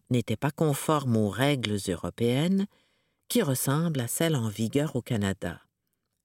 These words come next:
Du côté de Shein, c'est encore pire, puisque le taux de non-conformité atteint soixante-treize pour cent.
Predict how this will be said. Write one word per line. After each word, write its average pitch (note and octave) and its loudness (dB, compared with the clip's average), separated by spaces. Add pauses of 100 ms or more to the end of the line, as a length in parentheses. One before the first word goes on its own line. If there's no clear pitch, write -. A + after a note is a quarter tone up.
(360)
Du F#3 0
côté F3 2
de F#2 0
Shein, F#2 -2 (460)
c'est - -2
encore G3 0
pire, - -6 (680)
puisque D#3+ 0
le A#2+ 2
taux D#3 2
de A2 0
non-conformité B2 0
atteint E3 -2 (560)
soixante-treize D3 -2
pour - -4
cent. - -8